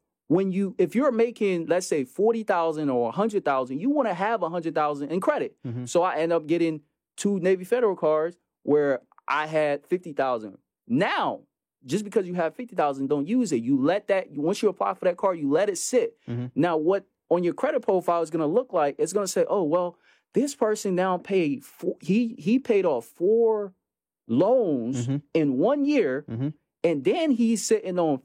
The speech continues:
Speaker 1: fifty thousand dollars."
Speaker 2: Mm-hmm.
Speaker 1: So your debt to income ratio is gonna look good.
Speaker 2: Mm-hmm.
Speaker 1: That's another way I got it. That's how I got into the seven hundred.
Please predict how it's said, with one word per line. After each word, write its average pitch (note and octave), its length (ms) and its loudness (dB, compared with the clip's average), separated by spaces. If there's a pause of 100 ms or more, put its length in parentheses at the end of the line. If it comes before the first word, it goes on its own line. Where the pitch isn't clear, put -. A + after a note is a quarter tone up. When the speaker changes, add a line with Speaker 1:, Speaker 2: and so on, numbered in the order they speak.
Speaker 1:
fifty C#4+ 360 0
thousand D3+ 500 0
dollars." C3+ 560 -2 (140)
Speaker 2:
Mm-hmm. A2+ 180 -10 (200)
Speaker 1:
So F3+ 260 0
your D#3 200 0
debt A2+ 440 -2
to - 220 -4
income C4 280 -2
ratio D#3 360 2
is B3+ 120 0
gonna D4 160 2
look E4+ 240 -2
good. G4+ 380 2 (100)
Speaker 2:
Mm-hmm. A#2+ 200 -10 (300)
Speaker 1:
That's C3+ 240 -2
another E3+ 360 0
way F3 180 2
I E3+ 80 0
got F3+ 180 -2
it. D3 140 -8
That's E3 180 -2
how F3+ 240 0
I F#3+ 80 0
got F#3+ 180 -2
into G3+ 200 -8
the A3 80 -2
seven C4+ 320 -2
hundred. D3+ 400 -6